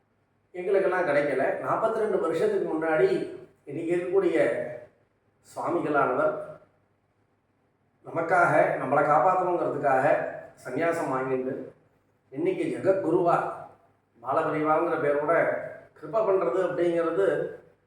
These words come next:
எப்படி அந்த ஸ்தானத்துல, அந்த இடத்துல இருந்து பார்த்தாதான்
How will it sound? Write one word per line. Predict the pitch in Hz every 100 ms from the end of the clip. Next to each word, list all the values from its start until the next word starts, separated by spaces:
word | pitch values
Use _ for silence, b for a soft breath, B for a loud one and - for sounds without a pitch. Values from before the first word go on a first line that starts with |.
| -
எப்படி | 170 - 233 220
அந்த | 156 160 175
ஸ்தானத்துல, | - 175 180 226 226 214
அந்த | 220 170 156
இடத்துல | 143 143 196 233 220
இருந்து | 190 185 190
பார்த்தாதான் | 196 220 330 339 392 190